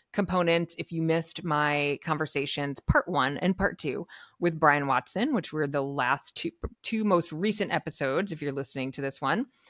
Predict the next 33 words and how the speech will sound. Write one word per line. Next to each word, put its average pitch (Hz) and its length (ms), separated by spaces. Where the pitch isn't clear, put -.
talks 190 220
a 165 60
lot 165 260
about 156 480
sort 151 180
of 143 120
the 156 160
options 151 400
around 143 360
automating 190 400
your 185 100
space, 170 600
centralizing 165 1300
things 139 260
like, 131 400
uh, 131 260
marketing 180 500
and 139 120
tours 190 540
and 147 260
back 156 240
office 151 320
operations. 147 720
So - 60
there 143 120
are 147 40
different 156 320
ways 139 340
to 143 640
get 156 180
those 156 200
things 139 300
done 151 480